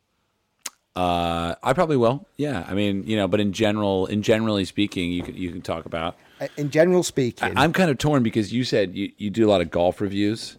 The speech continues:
Speaker 1: and, y-, uh, you know, club and equipment and, and courses, and, and you feel torn now that you can take, you know, you don't wanna take money from something you're reviewing.
Speaker 2: No.
Speaker 1: Well, I'm in a similar situation because, you know, we're here in Isle of Man,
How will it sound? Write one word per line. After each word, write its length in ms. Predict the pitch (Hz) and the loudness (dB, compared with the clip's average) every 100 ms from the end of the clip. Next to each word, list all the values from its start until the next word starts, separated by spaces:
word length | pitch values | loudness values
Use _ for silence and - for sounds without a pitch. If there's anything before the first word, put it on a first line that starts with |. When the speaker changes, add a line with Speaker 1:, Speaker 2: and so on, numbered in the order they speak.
| _ - - _ _ | _ -20 -20 _ _
Speaker 1:
and, 420 | - 95 92 87 - | -2 0 2 0 -6
y-, 140 | - 90 | -8 -6
uh, 180 | 87 | -6
you 140 | 80 87 | -4 -2
know, 100 | 85 | -4
club 400 | - 92 90 87 | -2 0 2 2
and 100 | 85 | 0
equipment 380 | 80 92 87 85 | -2 -4 -2 -4
and, 160 | 82 | -6
and 240 | 82 82 78 | -6 -8 -6
courses, 400 | - 98 - 90 | 0 2 2 -2
and, 200 | 85 80 - | -2 -2 -4
and 160 | 87 | -2
you 100 | 85 | -2
feel 320 | 80 92 87 | -2 0 0
torn 320 | 82 - 127 113 | -2 -4 -2 -2
now 180 | 90 85 | -2 -4
that 80 | |
you 120 | 87 85 | -6 -8
can 180 | 90 | -8
take, 360 | 85 92 78 - - - _ | -6 -6 -6 -14 -20 -20 _
you 80 | - | -6
know, 20 | |
you 60 | 95 | -4
don't 160 | 104 | -4
wanna 160 | 92 92 | -4 -4
take 240 | - 87 | -4 -4
money 240 | 92 101 98 | -2 -2 -4
from 160 | - | -6
something 240 | 80 82 80 | -10 -8 -6
you're 120 | 78 | -6
reviewing. 560 | 76 73 92 85 78 73 _ - - | -6 -4 -4 -4 -6 -10 _ -20 -18
Speaker 2:
No. 120 | 101 - | -14 -14
Speaker 1:
Well, 100 | - | -10
I'm 140 | 101 113 | -2 0
in 60 | |
a 80 | 101 | 0
similar 280 | 85 92 85 | -2 -6 -6
situation 580 | 76 - 78 87 101 - | -10 -12 -10 -8 -8 -12
because, 600 | 76 - 85 73 - - - - | -14 -8 -8 -8 -14 -18 -20 -20
you 100 | - | -16
know, 80 | 78 | -14
we're 220 | 76 87 | -8 -6
here 280 | 80 87 80 | -6 -6 -8
in 100 | 73 | -8
Isle 240 | 73 82 82 | -8 -8 -10
of 120 | 73 | -8
Man, 420 | 85 85 85 78 | -6 -4 -4 -6